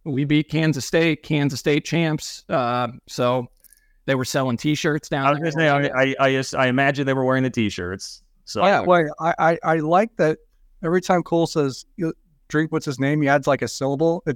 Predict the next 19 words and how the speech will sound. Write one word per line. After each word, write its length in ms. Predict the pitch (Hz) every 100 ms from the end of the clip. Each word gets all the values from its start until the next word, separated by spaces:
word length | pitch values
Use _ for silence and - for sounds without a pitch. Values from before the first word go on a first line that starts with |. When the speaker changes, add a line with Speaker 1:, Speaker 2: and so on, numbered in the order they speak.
| -
Speaker 3:
drink, 340 | - 151 160 - -
uh, 280 | 160 165 175 _
wits. 500 | 151 156 185 - - - _
I 60 | 135
don't 160 | 147 151
know 120 | 147
why. 160 | 139 - - 151
<laughs> 240 | 220 -
Speaker 1:
He 80 | 160
doesn't 360 | 139 208 143 120
deserve 360 | 123 120 110
any 140 | 104 101
respect 420 | 101 - 110 -
to 80 | 113
have 140 | 101
his 160 | 104 101
name 260 | 101 117
called 300 | 117 120 120
properly. 580 | - 120 131 135 165